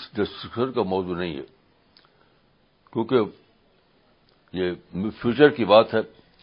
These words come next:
اور قرآن اور حدیث میں اس پر جو باتیں ہیں، اس سے لوگوں میں اختلافات ہیں۔ تو آپ،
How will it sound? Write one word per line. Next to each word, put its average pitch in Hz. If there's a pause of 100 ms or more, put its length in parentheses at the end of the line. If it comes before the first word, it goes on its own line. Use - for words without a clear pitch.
(420)
اور 101
قرآن 113
اور 92
حدیث 117
میں 101 (840)
اس 101
پر 104 (540)
جو 90
باتیں 82
ہیں، 104
اس 104
سے 107
لوگوں 98
میں 98
اختلافات 98
ہیں۔ 90 (1600)
تو 92
آپ، 98